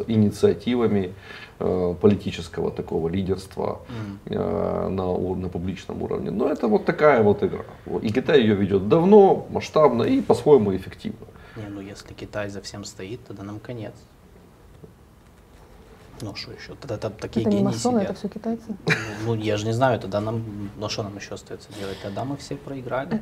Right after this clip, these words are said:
Speaker 1: Мгм.
Speaker 3: Китай от ковида ж потерял много чего. Из-за своей политики нулевой терпимости у них сейчас все экономические проблемы, потому что они закрылись от мира,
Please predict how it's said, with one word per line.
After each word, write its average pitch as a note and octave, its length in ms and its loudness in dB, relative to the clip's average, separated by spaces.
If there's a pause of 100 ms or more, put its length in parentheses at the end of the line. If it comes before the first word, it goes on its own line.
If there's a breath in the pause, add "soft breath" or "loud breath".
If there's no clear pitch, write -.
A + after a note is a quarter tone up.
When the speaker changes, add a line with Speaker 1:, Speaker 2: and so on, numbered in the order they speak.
Speaker 1:
Мгм. G3 380 2 (640 soft breath)
Speaker 3:
Китай A#3+ 220 -2
от B3+ 80 -6
ковида C4 300 -2
ж A3+ 40 -8
потерял B3+ 400 -4
много C4+ 240 -4
чего. F3+ 260 -6
Из-за F3+ 140 -8
своей G#3 220 0
политики A3 400 0
нулевой G#3 320 2
терпимости A#3 560 -4
у G3+ 60 0
них G#3 200 0
сейчас G#3 280 -6
все G#3 180 -2
экономические G3+ 580 -4
проблемы, F#3+ 380 -2
потому F#3+ 200 -8
что - 120 -8
они F#3+ 100 2
закрылись G#3+ 440 2
от A3 120 -6
мира, B3 300 4